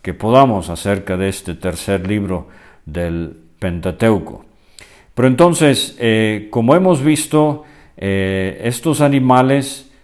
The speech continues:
para la ofrenda por el pecado, la ofrenda de, eh, la culpa, eh,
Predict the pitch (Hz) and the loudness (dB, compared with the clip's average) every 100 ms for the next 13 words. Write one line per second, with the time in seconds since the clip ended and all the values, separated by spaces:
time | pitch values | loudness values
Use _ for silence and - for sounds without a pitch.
0 | _ - 101 101 98 95 95 120 135 139 | _ -6 -2 -2 -2 -2 -4 -2 0 2
1 | 135 - 104 101 - 101 113 117 113 101 | 0 0 -4 -4 -4 -6 0 2 2 0
2 | 92 90 110 123 117 104 95 87 - - | -2 -4 -4 -2 0 -2 -2 -4 -8 -20
3 | - 90 87 90 - 135 113 131 131 135 | -12 -8 -6 -6 2 2 2 2 0 0
4 | - - - _ - 95 92 92 87 80 | -14 -20 -20 _ -8 -4 -2 -4 -6 -10